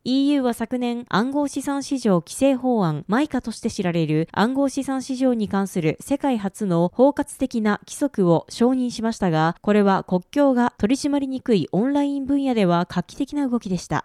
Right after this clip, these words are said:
暗号資産企業は規制当局が実際にこの法律をどのように適用すべきかに関する最新のイーユーの提案は、イーユー圏内の物理的な拠点からではなく、イーユー圏の顧客に直接サービスを提供したいイーユー域外の暗号資産企業を対象としています。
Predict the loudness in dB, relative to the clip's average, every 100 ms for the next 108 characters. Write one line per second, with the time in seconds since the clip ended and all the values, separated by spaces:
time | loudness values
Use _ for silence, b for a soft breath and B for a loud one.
0 | _ -2 2 2 2 0 -4 -2 -2 2
1 | 2 4 2 0 -2 0 2 -2 -2 -2
2 | 2 2 0 -2 -4 0 0 0 -2 -2
3 | -2 0 2 2 0 0 0 2 2 0
4 | -2 -2 -4 -2 -2 -2 -2 -2 -4 -4
5 | -4 -4 -2 -2 -4 -2 2 2 2 0
6 | 0 0 -4 0 0 2 2 2 0 0
7 | 0 2 2 0 0 -4 -2 0 2 4
8 | 2 2 0 0 -2 2 2 2 -2 -4
9 | -6 -4 -4 -4 -2 -2 -2 -2 -2 0
10 | 0 0 0 -2 -4 -2 0 4 4 4
11 | 2 2 2 2 2 -2 0 0 0 -2
12 | -4 -4 -4 -6 -2 -2 -2 0 0 2
13 | 0 2 0 0 -2 0 2 2 4 4
14 | 6 4 2 0 -4 -2 0 0 0 0
15 | -2 -2 -2 -2 -2 -4 -4 -2 -2 0
16 | 2 2 2 0 0 -2 -4 -6 -4 -4
17 | -4 -8 -10 -18